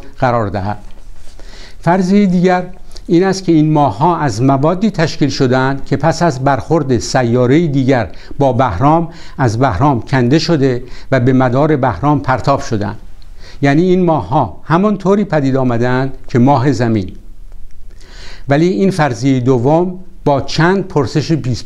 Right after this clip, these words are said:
پاسخ رو-، روبرو بوده است. یکی از این پرسش‌ها این است که چرا چنین برخوردی با کرهٔ زمین تنها یک ماه به وجود آورده؟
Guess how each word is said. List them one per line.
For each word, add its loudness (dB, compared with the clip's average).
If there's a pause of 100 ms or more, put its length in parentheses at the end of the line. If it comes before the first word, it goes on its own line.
پاسخ 0
رو-، -2 (320)
روبرو 4
بوده 0
است. -6 (640)
یکی 2
از 2
این 4
پرسش‌ها 0
این 4
است -2
که -4
چرا 0 (160)
چنین 2
برخوردی 0
با 0
کرهٔ 0
زمین 2 (180)
تنها 0
یک 0
ماه 0
به -2
وجود 0
آورده؟ 0